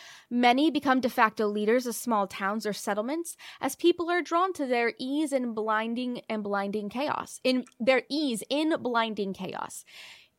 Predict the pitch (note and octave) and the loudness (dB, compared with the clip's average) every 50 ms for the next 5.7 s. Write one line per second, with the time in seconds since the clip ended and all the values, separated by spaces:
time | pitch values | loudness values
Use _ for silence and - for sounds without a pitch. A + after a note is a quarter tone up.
0 | _ _ _ C#4+ D#4 E4+ F4 F4+ G4 G4 F#4+ D4+ A#3 C#4 C#4 C#4 C#4 C4+ C4 B3 | _ _ _ 4 4 6 6 4 4 2 2 2 2 0 0 0 0 -2 -2 -4
1 | - - - A3+ A3 A3 A3+ G#3+ - G#3 G#3 G#3 G#3+ G#3+ A#3 G#3+ F#3+ F#3+ F3+ F3 | -6 -2 0 2 2 2 2 0 0 2 4 4 4 2 -2 -4 -4 -2 -2 -2
2 | F3 F3 F#3 G3 G#3+ A#3+ E4+ F4 - - - B3 A3 - - G#3 G#3 - G#3+ G#3+ | -2 -4 -4 -2 0 0 0 -2 -4 -6 -6 -6 -4 0 0 0 2 2 2 2
3 | A3+ A#3 A#3+ C4+ B3+ - - - F#3 D#3 - - - - - A3+ A#3 A#3 B3 C4+ | 2 0 -2 -4 -6 -6 -6 -4 -4 -4 -4 -6 -8 -2 0 0 2 2 2 2
4 | D4 D#4 D4 D4 - C4 A#3 A3+ A#3+ C4 C4 - B3+ A#3+ A#3+ A3+ A3 A#3 B3 C4+ | 4 4 4 2 0 0 0 0 0 0 0 0 -2 -2 0 0 2 2 2 2
5 | - D#4+ D#4+ E4 D#4+ C#4+ - - G3 F3 E3 E3+ F#3 G#3 | 0 -2 -2 -2 -2 -4 -4 -4 -2 -2 -2 -4 -6 -8